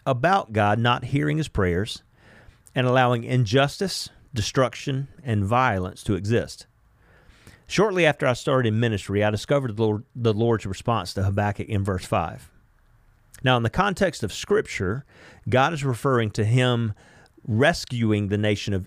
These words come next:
Israel. But I believe the same is true for us today. I believe when God allowed me to discover this passage, he was giving it to me and to this ministry.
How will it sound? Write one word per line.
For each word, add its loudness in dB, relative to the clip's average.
Israel. -4
But 4
I 2
believe 0
the -2
same -2
is -4
true 0
for -2
us -2
today. -4
I 2
believe 2
when 0
God 4
allowed 2
me 0
to 0
discover 0
this -4
passage, -4
he 2
was 0
giving 2
it -8
to -2
me 0
and 0
to -2
this 0
ministry. -4